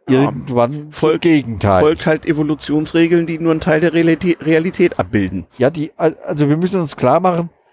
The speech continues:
Speaker 2: äh, universalistisch, äh, zu denken ist ein Kulturprodukt.
Speaker 1: Mhm.
Speaker 2: Aber auch die Kultur ist letztendlich, äh, hervorgebracht worden durch natürliche Prozesse.
Speaker 1: Mhm.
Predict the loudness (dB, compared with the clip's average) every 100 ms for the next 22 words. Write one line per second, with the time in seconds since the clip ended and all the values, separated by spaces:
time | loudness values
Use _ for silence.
0 | _ _ -4 2 2 2 -2 -2 0 2
1 | 0 2 0 0 -4 -8 -8 -8 -8 -12
2 | -16 _ -20 -20 -18 -8 -2 0 0 0
3 | -4 -6 -6 -6 -4 -2 2 2 2 -2
4 | 0 -4 -10 -6 -2 2 0 -2 _ _
5 | _ _ -2 2 2 0 -2 0 0 0
6 | 0 2 2 0 -4 -12 -14 -2 0 0
7 | -4 -6 -4 -4 -6 -6 -2 0 0 -2
8 | -2 0 0 0 0 0 -2 0 0 0
9 | -2 -4 -2 -4 -2 -2 -2 -4 -6 -6
10 | -2 -2 -2 -8 -10 _ -14 -10 -10 -14